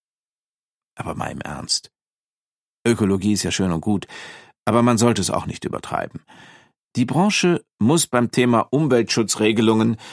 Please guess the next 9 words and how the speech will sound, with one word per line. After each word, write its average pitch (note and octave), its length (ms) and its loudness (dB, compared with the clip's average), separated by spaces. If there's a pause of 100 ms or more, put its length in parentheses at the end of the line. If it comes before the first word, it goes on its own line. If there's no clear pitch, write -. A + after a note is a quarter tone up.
(260)
ihrer E3+ 180 0
Stimme B2 300 2
Gehör F2 240 0
verschaffen. - 500 -14 (480)
Wenn E3 180 4
möglich, G#3+ 560 -2 (320)
lauter C3 400 2
als C#3+ 180 -2
andere. - 400 -8